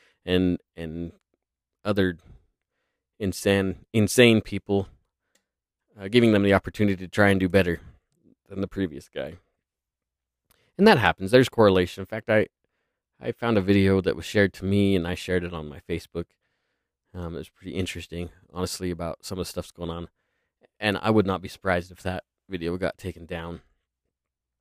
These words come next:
You can look it up on my Facebook feed, um, under Steve Zimmerman. It, it's, it's pretty interesting.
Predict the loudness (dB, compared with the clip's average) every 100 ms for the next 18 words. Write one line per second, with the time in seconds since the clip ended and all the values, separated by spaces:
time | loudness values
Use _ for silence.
0 | _ 0 2 4 2 2 0 0 -2 -2
1 | 0 0 -2 -12 -10 -6 -6 -8 _ _
2 | _ _ _ -12 -12 -12 _ -14 -12 -12
3 | -2 0 0 0 -2 -2 -6 -10 _ _
4 | _ _ _ _ _ _ _ -14 -12 -14
5 | -12 -14 -16 -20 _ _ _ _ -18 -6
6 | -2 -2 -4 -8 -16 -20